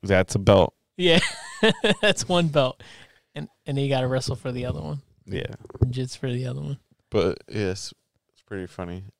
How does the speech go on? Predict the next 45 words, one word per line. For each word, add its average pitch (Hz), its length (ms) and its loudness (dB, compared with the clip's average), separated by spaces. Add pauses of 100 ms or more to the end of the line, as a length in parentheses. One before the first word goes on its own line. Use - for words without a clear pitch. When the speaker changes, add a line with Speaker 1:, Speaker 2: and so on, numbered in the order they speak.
(180)
Speaker 1:
The 107 120 0
other 104 200 4
day, 98 180 6
I 95 140 6
was 101 160 2
driving 87 380 2
on 85 120 -4
two 92 200 -2
oh 85 120 2
two, 87 380 -4 (640)
like, 95 160 -6
the 95 120 -8
newer 92 400 -6
version 101 440 -6
of 101 80 -8
two 107 160 -6
oh 101 60 -2
two, 107 240 -2
and 95 100 -6
they 90 40 -4
have, 78 120 -8
like, 87 200 -10
that - 180 -12 (400)
bike 87 240 -6
path 92 340 0
on 101 80 -6
the 101 80 -4
side. 98 340 0 (400)
Speaker 2:
Mm-hmm. 127 320 -6
Speaker 1:
And 92 80 -6
there 92 120 -2
was, 87 120 -6
like, 90 140 -8
this 90 160 -6
kid 95 300 2
on 90 120 0
a 87 60 -2
one-wheel 90 640 -4 (800)
bike, 82 360 -4 (120)
or, 87 140 0
like, 87 160 -4
a 90 40 -2
one-wheel, 85 440 -4
like, 85 160 -8 (340)
skateboard. 95 520 0